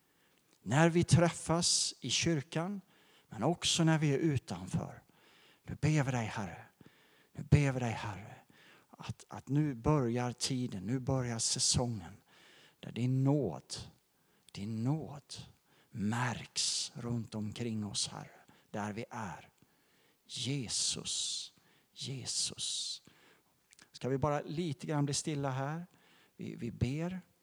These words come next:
Och om, om du känner ett behov av att Gud rör vid mig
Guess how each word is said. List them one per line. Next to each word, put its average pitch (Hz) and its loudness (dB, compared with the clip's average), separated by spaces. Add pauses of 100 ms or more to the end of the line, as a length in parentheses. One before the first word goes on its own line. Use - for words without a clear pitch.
(320)
Och - -6
om, 156 4
om 147 2
du 143 -2 (640)
känner 147 2
ett 143 -6
behov 147 2
av 143 4 (800)
att - -14 (540)
Gud 139 -6 (220)
rör 147 -2
vid 123 -6
mig 95 -8